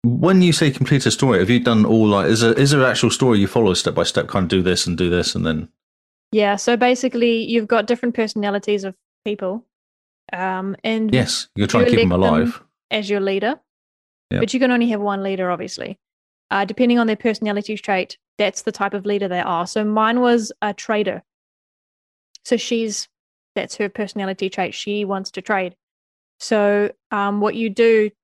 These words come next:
Speaker 2: what I considered the finishing of the story was getting to the end.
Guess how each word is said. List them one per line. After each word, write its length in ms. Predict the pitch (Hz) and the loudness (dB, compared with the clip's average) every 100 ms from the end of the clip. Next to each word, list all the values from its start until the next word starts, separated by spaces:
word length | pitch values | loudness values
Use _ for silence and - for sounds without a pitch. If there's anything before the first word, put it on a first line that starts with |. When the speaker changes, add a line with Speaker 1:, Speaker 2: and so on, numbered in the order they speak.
| _ | _
Speaker 2:
what 180 | - 240 | -2 0
I 160 | - 233 | 2 0
considered 400 | 240 254 262 226 | 0 0 2 0
the 60 | 214 | -2
finishing 400 | - 226 220 220 | -2 -2 -2 -4
of 80 | 208 | -4
the 80 | |
story 500 | 208 - 190 226 294 - _ _ _ _ - | -6 -4 0 2 0 -4 _ _ _ _ -2
was 760 | 208 208 202 202 202 - - _ _ _ _ _ | 2 2 2 0 -4 -8 -12 _ _ _ _ _
getting 280 | - 240 240 | 0 2 2
to 120 | 240 247 | 2 0
the 160 | 226 | 0
end. 520 | - 220 196 196 277 | -2 -4 -4 -4 -6